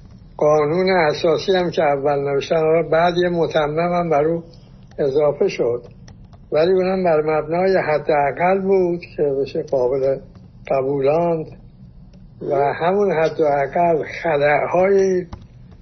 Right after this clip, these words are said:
اه، پرشمار داشت که این راحت دیکتاتوری رضاخانی در، بر طبق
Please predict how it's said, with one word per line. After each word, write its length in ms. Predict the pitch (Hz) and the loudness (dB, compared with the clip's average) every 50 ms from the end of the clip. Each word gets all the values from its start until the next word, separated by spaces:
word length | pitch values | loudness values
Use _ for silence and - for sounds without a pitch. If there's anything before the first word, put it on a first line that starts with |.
| - - - - - - - | -20 -20 -20 -20 -16 -10 -6
اه، 400 | 147 143 139 143 139 131 120 - | -2 0 0 0 0 0 -2 -2
پرشمار 640 | 160 143 135 - - 160 147 131 151 170 190 202 196 | -2 0 0 0 0 0 0 2 2 2 2 2 2
داشت 380 | 196 202 196 196 175 - - | 4 4 4 2 2 0 -2
که 60 | - | -2
این 500 | 170 170 175 175 170 165 170 175 175 180 - - - - - - - - - | 0 0 0 0 0 -2 -2 -2 -4 -6 -10 -14 -20 -20 -20 -20 -18 -8 -4
راحت 840 | 139 139 147 151 151 147 143 135 - 170 180 196 214 214 - - - - - - - - - - - - - - - - - - | 0 2 2 4 4 4 4 2 2 2 2 2 2 0 -4 -10 -18 -20 -20 -20 -20 -20 -20 -20 -20 -20 -20 -20 -20 -20 -14 -8
دیکتاتوری 680 | - 139 - - - 151 135 - - 160 147 160 180 | -6 -6 -4 0 0 0 2 2 2 2 2 2 4
رضاخانی 1200 | 180 165 151 147 147 139 131 143 143 139 123 - - 147 135 139 147 165 185 196 202 214 247 247 - - | 4 4 4 4 2 2 2 2 2 2 0 0 0 0 0 0 -2 -2 0 0 -2 -2 -4 -6 -2 0
در، 180 | 151 147 147 147 - - - 143 131 135 | 2 2 2 0 -2 -4 -8 -8 -4 -2
بر 300 | 143 143 139 135 139 143 | 0 2 2 0 0 -2
طبق 360 | 135 - - 214 180 - - | -4 -2 -2 -2 -2 0 0